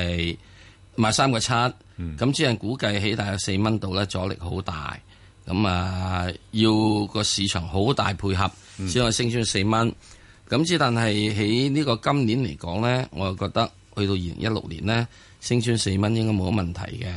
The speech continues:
Speaker 2: 係。
Speaker 1: 噉跟住上面呢，就要問下，即係五蚊呢個位啦。
Speaker 2: 嗯。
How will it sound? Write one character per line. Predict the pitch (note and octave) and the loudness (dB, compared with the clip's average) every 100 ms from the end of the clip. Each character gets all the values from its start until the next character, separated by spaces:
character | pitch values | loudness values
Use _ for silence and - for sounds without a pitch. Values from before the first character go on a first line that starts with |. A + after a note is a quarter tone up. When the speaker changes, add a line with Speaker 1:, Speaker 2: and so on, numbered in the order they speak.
| - - | -10 -10
Speaker 2:
係。 | D#2+ - - - | -12 -12 -18 -2
Speaker 1:
噉 | A2 | 0
跟 | B2+ C#3 | 4 4
住 | B2+ | 4
上 | G2 F#2 F2+ | 2 0 0
面 | F2+ | 2
呢， | G2 A2+ | 2 2
就 | G#2 | 0
要 | F2+ | 0
問 | F#2 F2+ E2+ | 0 0 0
下， | E2 F2 F2+ | 0 0 0
即 | A2+ | 0
係 | G2+ E2+ F2 F2 | 0 0 -2 -2
五 | F2+ | 0
蚊 | G#2 G#2+ G#2+ | 2 2 2
呢 | |
個 | F#2+ | 0
位 | E2+ E2+ | -2 -2
啦。 | F#2+ F2+ F#2 | 0 0 0
Speaker 2:
嗯。 | G2 E2 | 0 0